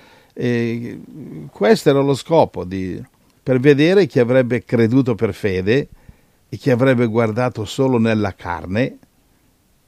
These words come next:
e che sarebbe inciampato. Primo Pietro due otto, andiamo lì, guarda.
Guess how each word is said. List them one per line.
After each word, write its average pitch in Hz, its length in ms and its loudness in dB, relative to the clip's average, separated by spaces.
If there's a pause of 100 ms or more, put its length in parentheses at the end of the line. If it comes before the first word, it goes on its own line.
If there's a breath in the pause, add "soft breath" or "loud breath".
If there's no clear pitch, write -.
(300)
e 113 120 -6
che 117 160 0
sarebbe 113 360 -2
inciampato. 107 640 -6
Primo 127 260 0
Pietro 123 340 -4
due 110 240 -2
otto, 90 280 -10
andiamo 104 320 -8
lì, - 120 -18
guarda. - 460 -16